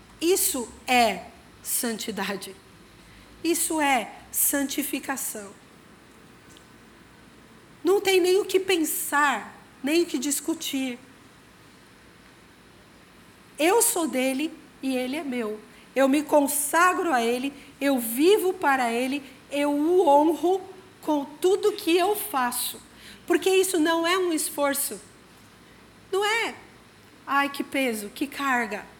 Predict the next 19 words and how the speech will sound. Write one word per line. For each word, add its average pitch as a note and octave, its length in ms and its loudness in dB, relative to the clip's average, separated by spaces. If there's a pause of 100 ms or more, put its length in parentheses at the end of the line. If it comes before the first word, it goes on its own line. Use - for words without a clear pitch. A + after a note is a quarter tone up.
(1120)
ser A#3 260 -4
santo." A#3 720 -6 (680)
Não. G4 260 0 (1120)
É C4+ 140 -2
algo C4+ 460 2 (200)
que - 160 -2
eu A3+ 100 0
faço A#3+ 600 -2 (340)
porque C4 240 -4
faz B3+ 240 -4
parte A#3+ 380 -4
de C4 120 -6
mim. B3 460 -4 (640)
Eu B3 140 2
fui C4 180 -6
chamado C#4 720 0 (100)
para A#3+ 200 -2
ser B3 280 -4
dele. G3 480 -6